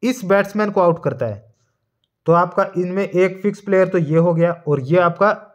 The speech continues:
रिजेक्ट प्लेयर हो गया। यहाँ से इसको आप रिजेक्ट कर दीजिए, इस प्लेयर को,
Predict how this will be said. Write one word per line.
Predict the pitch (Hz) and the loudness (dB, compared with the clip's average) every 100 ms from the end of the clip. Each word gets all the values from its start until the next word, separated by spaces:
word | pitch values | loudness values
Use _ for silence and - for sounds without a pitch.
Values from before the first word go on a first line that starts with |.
| _ _ | _ _
रिजेक्ट | 160 156 139 131 - | 2 2 2 -2 -2
प्लेयर | 135 131 | -2 0
हो | 117 | 0
गया। | 110 110 104 _ | -4 -8 -12 _
यहाँ | 113 104 | -10 -8
से | 107 104 104 _ 135 | -10 -12 -16 _ -14
इसको | 131 165 | -4 0
आप | 160 147 | 0 -2
रिजेक्ट | 135 160 170 - | 0 0 0 -2
कर | 156 | -2
दीजिए, | 165 160 | -2 -2
इस | 165 | -4
प्लेयर | - 156 151 | -2 -2 0
को, | 165 175 | 0 -2